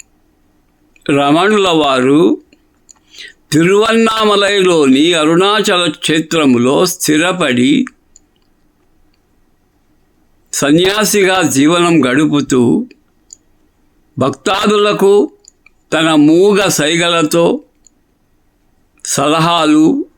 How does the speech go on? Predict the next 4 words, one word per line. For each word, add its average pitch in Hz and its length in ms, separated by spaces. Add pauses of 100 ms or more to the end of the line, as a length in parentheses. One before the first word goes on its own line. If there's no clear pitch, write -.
(1700)
ఉపదేశాలు 156 840 (160)
ఇస్తూ 143 340 (1040)
ఒక 151 180 (220)
గురువుగా 160 640